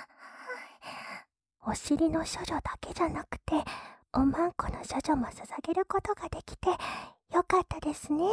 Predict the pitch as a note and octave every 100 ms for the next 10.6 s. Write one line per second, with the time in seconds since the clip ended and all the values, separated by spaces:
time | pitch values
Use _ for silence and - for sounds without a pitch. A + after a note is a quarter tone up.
0 | B4+ - - A3+ - C4 B3 C4 - -
1 | A#4+ C5+ - _ - - - - - _
2 | _ _ - A#3+ C#4 - D4+ - - -
3 | - - - - - F4 - F4+ - D4+
4 | - - - - - A#3 A#3 B3 C4 -
5 | C#4+ C#4+ D4 D4+ - - - - G#3+ G#3+
6 | C4 - - D4+ C4 - - - - -
7 | D4+ D#4 - - - - _ _ F4+ -
8 | G#4+ - G4+ - - D4 - - - -
9 | - - - - C#4+ D#4 - E4+ F4+ -
10 | F#4 G4+ - - E4